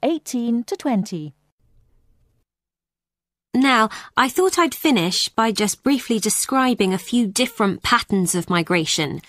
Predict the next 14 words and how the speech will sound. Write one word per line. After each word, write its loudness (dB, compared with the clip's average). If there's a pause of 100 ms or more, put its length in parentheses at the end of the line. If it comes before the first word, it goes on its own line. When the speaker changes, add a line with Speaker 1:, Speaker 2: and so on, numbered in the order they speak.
(460)
Speaker 2:
Uh, 4 (380)
migration 4
varies 4
with 2
the 2
type -2
of -4
bird -2
and 0
the -2
area 2
they 0
come 2
from. -2